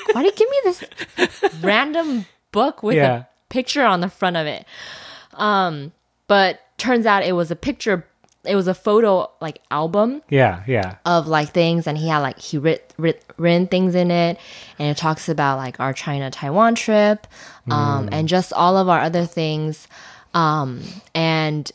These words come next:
Speaker 1: it was very, like, and the whole time I was flipping through this page, I was still thinking, like, it's just a random present that he
Speaker 2: Yeah.
Speaker 1: decided to get me.
Speaker 2: Yeah.
Speaker 1: Um,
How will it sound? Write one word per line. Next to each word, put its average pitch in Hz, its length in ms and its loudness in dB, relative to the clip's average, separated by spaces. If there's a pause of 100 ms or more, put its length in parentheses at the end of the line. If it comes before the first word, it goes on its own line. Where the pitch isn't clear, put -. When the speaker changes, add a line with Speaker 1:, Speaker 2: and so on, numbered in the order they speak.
Speaker 1:
it 175 100 2
was 170 200 2
very, 175 340 4
like, 147 340 -2 (540)
and 214 100 6
the 214 60 4
whole 381 320 4
time 359 320 2
I 262 80 2
was 226 140 0
flipping 247 360 0
through 247 140 0
this 208 180 0
page, 175 480 -4
I 175 100 2
was 180 120 0
still 254 360 2
thinking, 196 540 0
like, 139 220 -6
it's 156 120 -4
just - 240 -4
a 160 140 0
random 160 840 0
present 151 580 0
that 139 140 -4
he 147 80 -8
Speaker 2:
Yeah. 151 160 0
Speaker 1:
decided 156 400 0
to 160 100 -6
get 143 360 -2
me. 143 360 -8
Speaker 2:
Yeah. 110 240 0 (400)
Speaker 1:
Um, 147 720 2